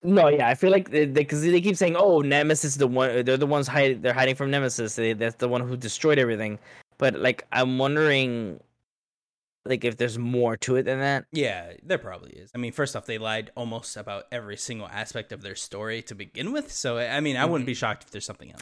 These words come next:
Speaker 1: I mean, remember the one, the one dude that was, um, when you go all the way to the Forbidden West, he was sti-, he, I guess he was all deformed. You don't see him, but, like, when they open the door, he's just been there for th-,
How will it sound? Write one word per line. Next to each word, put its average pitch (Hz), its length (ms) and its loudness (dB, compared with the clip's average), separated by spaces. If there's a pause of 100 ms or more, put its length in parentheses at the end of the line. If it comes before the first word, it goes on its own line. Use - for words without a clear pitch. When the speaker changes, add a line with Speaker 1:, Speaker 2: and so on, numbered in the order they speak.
Speaker 1:
I 147 60 4
mean, 170 180 4
remember 160 540 2
the 151 160 0
one, 139 420 2
the 131 80 4
one 135 320 2
dude 139 460 2 (1040)
that 123 320 4
was, 120 520 4
um, 104 840 2 (240)
when 127 160 -4
you 127 60 0
go 131 80 4
all 131 80 6
the 139 60 6
way 131 100 4
to - 120 -10
the 113 60 -10
Forbidden 120 380 0
West, 113 180 -2
he 127 80 -2
was 120 140 -2
sti-, - 300 0
he, 135 340 -2
I 123 120 0
guess 139 160 0
he 175 80 0
was 147 120 2
all 139 200 2
deformed. 143 600 0
You 147 80 4
don't 147 160 0
see 160 240 -2
him, 135 220 -4
but, 123 120 -2
like, 117 100 -2
when 120 100 -4
they 127 80 0
open 123 160 -4
the 127 80 0
door, 127 220 4
he's 127 300 0
just - 220 -6
been 131 180 2
there 131 220 2
for 117 160 -8
th-, - 160 -18